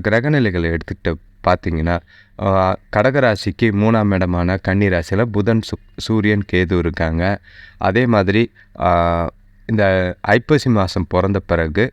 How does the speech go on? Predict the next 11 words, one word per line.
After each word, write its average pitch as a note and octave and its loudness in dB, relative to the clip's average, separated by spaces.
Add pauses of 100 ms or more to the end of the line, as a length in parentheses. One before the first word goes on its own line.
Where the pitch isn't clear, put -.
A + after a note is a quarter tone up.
அதாவது, F2+ -2 (400)
ஆ, F2 -2 (1040)
ஐப்பசி B2+ 0
ஆறாம் A2+ 2
தேதியும் G2 0
ஐர-, G#2 0
ஐப்பசி, G#2+ -2 (360)
ஆ, E2+ -2 (1900)
ஐப்பசி A2 2
வந்து, G#2+ 2 (160)
ஆ, F#2 0